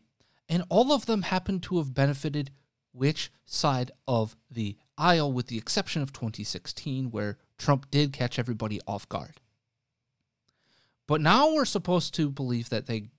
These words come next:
they got it all right. Correct? That's what we're supposed to believe here.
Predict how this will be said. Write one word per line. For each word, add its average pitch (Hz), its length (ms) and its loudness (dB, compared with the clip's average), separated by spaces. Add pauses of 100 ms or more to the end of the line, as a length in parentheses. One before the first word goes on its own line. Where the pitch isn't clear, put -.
(240)
they 175 140 2
got 165 180 4
it 135 80 4
all 113 160 4
right. - 340 -8 (840)
Correct? 196 460 0 (1200)
That's 185 260 4
what 214 140 2
we're 165 140 2
supposed 131 480 -2
to 110 80 -4
believe 110 380 -4
here. - 240 -14